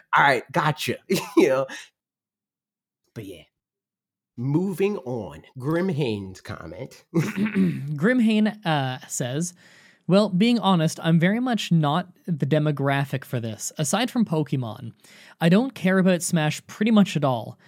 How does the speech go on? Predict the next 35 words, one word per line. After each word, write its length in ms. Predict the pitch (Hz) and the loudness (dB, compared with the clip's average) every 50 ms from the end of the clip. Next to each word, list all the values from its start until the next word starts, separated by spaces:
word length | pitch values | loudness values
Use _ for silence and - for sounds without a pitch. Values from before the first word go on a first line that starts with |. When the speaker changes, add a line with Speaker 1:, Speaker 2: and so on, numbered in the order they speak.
| _ _ _ _ | _ _ _ _
Speaker 2:
I 140 | - 175 202 | 2 4 6
know, 240 | 196 185 185 190 175 | 6 8 6 6 6
O 120 | 165 170 | 4 6
M 100 | 175 175 | 6 6
G, 180 | 151 151 156 151 | 4 4 2 0
shock, 320 | - - 165 143 143 135 151 | 0 0 0 0 0 0 -2
outrage, 340 | 139 135 135 139 139 135 | -2 -2 -2 -4 -4 -2
blah, 180 | - 139 131 127 | -2 -2 -2 -2
blah. 260 | 123 117 113 113 135 - _ - - - - - _ | -2 -4 -6 -8 -10 -12 _ -20 -20 -20 -20 -6 _
The 80 | - 170 | -2 0
things 300 | - - 247 269 277 269 | 2 2 2 2 2 2
I 80 | 269 262 | 4 6
enjoyed 440 | 226 196 180 139 175 180 196 190 160 | 6 6 6 6 4 4 4 2 2
about 320 | 139 131 123 120 120 120 | 0 0 -2 -4 -2 -4
it, 160 | 131 165 175 - _ _ _ _ - | -4 -4 -6 -8 _ _ _ _ -2
uh, 160 | 170 151 147 139 | 0 0 0 0
your 300 | 139 143 143 160 156 - | 0 0 0 0 0 0
anal-, 440 | 170 160 160 160 156 156 151 156 - - _ _ | 0 0 2 2 2 0 0 -2 -4 -6 _ _
your 160 | 165 165 170 | 2 4 6
analysis 760 | 170 170 165 170 185 196 185 180 - 139 143 196 - - - - - - - - _ | 6 6 6 4 4 4 2 0 0 -4 -6 -6 -6 -10 -12 -14 -20 -20 -20 -4 _
of 160 | 170 160 156 | 0 2 4
the 100 | - 170 | 4 4
weaknesses 640 | 151 170 170 175 - 175 170 170 - 170 160 165 165 - | 4 4 2 2 2 0 0 0 0 0 0 0 -2 -4
of 220 | 160 165 147 135 | -4 -4 -2 -2
this 180 | 151 151 - - | -2 -4 -4 -4
challenge 640 | - - 156 123 127 131 131 135 160 170 - - _ _ | -4 -2 -2 -2 -2 -4 -4 -4 -4 -6 -8 -14 _ _
and 160 | 165 156 160 | -2 2 2
your 80 | 156 143 | 2 4
various 440 | 147 165 143 143 151 156 143 - - | 4 4 4 2 2 0 -2 -4 -8
fights, 520 | - - 131 117 120 139 139 - - - - - - - - - _ | -8 -6 -6 -4 -4 -6 -8 -10 -12 -14 -16 -20 -20 -20 -20 -20 _
things 360 | _ _ - 190 208 233 226 | _ _ 2 2 4 4 4
I 60 | 226 | 4
wasn't 280 | 208 208 190 185 175 160 | 4 4 4 4 2 0
thrilled 320 | - - - 160 160 165 175 | -2 -2 0 2 2 2 4
about, 320 | 175 208 208 220 226 | 4 4 4 2 0